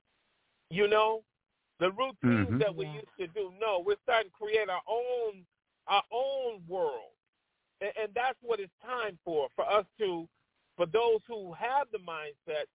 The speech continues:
Speaker 1: to create a whole new world, because this is not for us anymore. Even though we're here, is what I'm saying. You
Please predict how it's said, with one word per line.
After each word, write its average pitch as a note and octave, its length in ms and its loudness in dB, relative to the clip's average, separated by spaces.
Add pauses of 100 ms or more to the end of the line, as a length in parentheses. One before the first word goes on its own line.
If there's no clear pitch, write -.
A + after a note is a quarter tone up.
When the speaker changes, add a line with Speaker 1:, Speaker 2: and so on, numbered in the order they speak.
(420)
Speaker 1:
to E3+ 80 -6
create A3+ 500 0 (280)
a E3 80 -6
whole A3+ 460 -4 (180)
new C4 340 -16
world, A3 500 -4 (760)
because G#3 360 -4 (140)
this C4+ 180 -8 (100)
is G#3 200 -14
not G3+ 280 -6 (220)
for D4 280 0
us D3+ 100 -6 (100)
anymore. B2+ 480 -16 (420)
Even B3 280 0
though B3 220 4
we're A#3 280 -2
here, C4 320 -12 (180)
is D3+ 80 -20
what G#3 180 -12
I'm A#3+ 200 -16
saying. F3+ 320 -12 (540)
You C4+ 120 -14